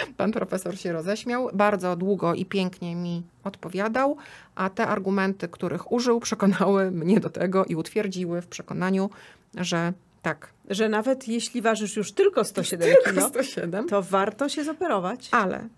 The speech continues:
Speaker 1: jak poszłam ze skierowaniem, mm, żeby już ustalić wszystko w szpitalu, to pani, która przyjmowała to skierowanie, mówi: "Boże, po co pani to sobie robi? Przecież pani tak ładnie wygląda".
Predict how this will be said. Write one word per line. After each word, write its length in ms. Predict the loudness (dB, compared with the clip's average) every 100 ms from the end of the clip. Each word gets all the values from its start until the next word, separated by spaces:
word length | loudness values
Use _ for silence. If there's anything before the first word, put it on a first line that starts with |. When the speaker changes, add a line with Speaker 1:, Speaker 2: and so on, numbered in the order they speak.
| _
Speaker 1:
jak 200 | -6 -4
poszłam 420 | -4 -2 -2 -2
ze 120 | -4
skierowaniem, 800 | -6 -6 -6 -4 -4 -4 -6 -8 -12 _ _ _ _ _ _ _ -20 -20 _ _ -20 -14 -8
mm, 460 | -6 -6 -6 -4
żeby 340 | -4 -2 -2 -2
już 280 | -4 -8
ustalić 540 | -12 -8 -6 -6 -8 -12
wszystko 360 | -14 -12 -10
w 60 | -12
szpitalu, 580 | -12 -14 -12 -10 -12 -14 _ -20 _
to 100 | -12
pani, 280 | -8 -6 -8
która 220 | -10 -10
przyjmowała 680 | -8 -8 -8 -6 -4 -4 -6
to 120 | -12
skierowanie, 560 | -14 -10 -10 -8 -8 -8
mówi: 200 | -10 -14 -8
"Boże, 300 | -6 -6 -10
po 160 | -8 -6
co 120 | -4
pani 180 | -4 -4
to 100 | -4
sobie 260 | -4 -6 -2 0 0
robi? 440 | -2 -6 -12 -16 -18 -20 -20 -20 _
Przecież 240 | -10 -8 0
pani 180 | 0 2
tak 180 | 2 2
ładnie 260 | 2 2 0
wygląda". 520 | -2 -4 -6 -8